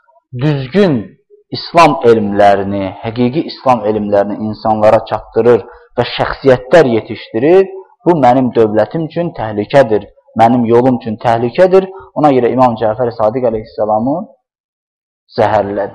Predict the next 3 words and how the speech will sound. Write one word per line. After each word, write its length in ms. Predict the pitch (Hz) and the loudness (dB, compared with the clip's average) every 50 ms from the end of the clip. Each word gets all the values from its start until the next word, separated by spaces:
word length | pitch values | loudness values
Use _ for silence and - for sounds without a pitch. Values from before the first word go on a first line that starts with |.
| - - - | -18 -20 -8
zəhərlədərək 920 | 110 110 110 110 107 104 107 104 107 131 147 147 147 151 165 160 - - - - _ _ - - - _ - _ _ _ _ _ | -4 -2 -2 -2 0 0 0 2 4 4 4 6 6 4 4 2 -4 -14 -20 -20 _ _ -20 -20 -20 _ -20 _ _ _ _ _
aradan 460 | - 101 98 95 95 101 104 104 95 | -4 -2 0 0 0 -2 -4 -6 -6
götürdü. 560 | 85 92 90 - 90 87 87 87 _ 92 92 | -12 -16 -18 -18 -18 -18 -18 -18 _ -20 -20